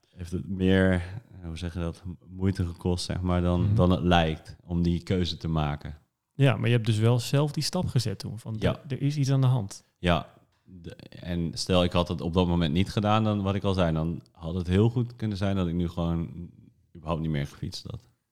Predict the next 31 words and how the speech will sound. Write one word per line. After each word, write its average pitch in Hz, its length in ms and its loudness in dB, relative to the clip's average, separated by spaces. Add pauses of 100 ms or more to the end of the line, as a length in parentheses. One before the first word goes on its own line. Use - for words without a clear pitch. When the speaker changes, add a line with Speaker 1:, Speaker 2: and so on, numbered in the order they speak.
Speaker 2:
Wanneer 170 640 2
kreeg 165 220 -2
je - 60 -6
in 151 80 6
de 139 60 6
gaten, 143 420 2 (100)
"Oké, 120 300 -2 (100)
ik 120 140 -2
wil 127 120 4
nog 123 120 4
wel 131 120 4
op 131 120 2
een 107 60 0
fiets 156 200 0
zitten 165 300 -2 (680)
en 131 160 4
ik 123 100 6
wil 123 640 4 (640)
dus 127 220 0
niet - 320 4
afscheid 139 340 0
nemen 123 160 6
wat 113 80 2
dat 120 140 4
betreft 113 300 0
van, 113 240 0
van 117 160 -2
mijn, 104 360 -2
mijn 101 180 -6
sportcarrière, 160 760 0
maar 151 280 2